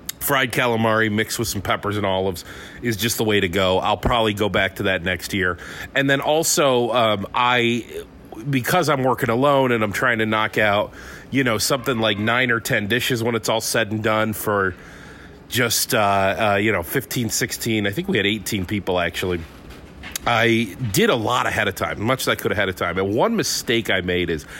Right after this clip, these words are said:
did a little bit of deep frying. I deep fried the perch, um, and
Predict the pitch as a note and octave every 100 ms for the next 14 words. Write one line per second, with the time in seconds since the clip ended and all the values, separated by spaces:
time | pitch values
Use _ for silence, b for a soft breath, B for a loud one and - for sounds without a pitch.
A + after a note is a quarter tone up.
0 | B - F#3 D3+ B2+ C3 E3+ F#3 F3+ D#3
1 | B2+ D#3+ - E3+ F3 F#3+ A3 - B B
2 | B A#2 A#2 D3+ D3 D#3 C#3 - - -
3 | D3 F3 - - - B B B B B
4 | B - B2 A#2+ A#2 C3 B2 A#2+ A#2+